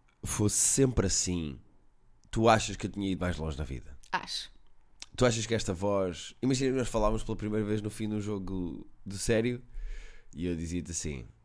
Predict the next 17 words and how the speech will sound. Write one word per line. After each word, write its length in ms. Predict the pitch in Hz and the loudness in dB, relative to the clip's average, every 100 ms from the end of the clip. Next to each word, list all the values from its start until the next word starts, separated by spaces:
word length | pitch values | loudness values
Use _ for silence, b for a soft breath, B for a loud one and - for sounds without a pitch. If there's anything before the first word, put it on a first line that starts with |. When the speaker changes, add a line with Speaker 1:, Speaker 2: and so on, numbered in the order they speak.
| _ - - | _ -16 0
Speaker 1:
ou 100 | 110 | 2
no 100 | 123 | 4
ini-, 140 | 123 | 4
foi 120 | 101 113 | 4 2
no 80 | 110 | 2
início, 300 | 104 - 73 | 0 -4 -6
na 60 | 76 | -6
verdade, 280 | 69 55 60 - | -6 -6 -12 -8
eh, 260 | 82 80 - | -4 -4 -2
eu 80 | 92 | -4
dizia-te 220 | 90 80 | -2 -4
assim, 260 | 82 73 55 b b b b _ - - | -4 -6 -8 b b b b _ -18 0
"Tens 200 | 82 71 | 0 0
noção 320 | 67 - 69 | -6 -6 -6
que 80 | 64 | -4
vais 120 | 71 | -6
perder?" 420 | - 69 69 65 | -4 -6 -4 -6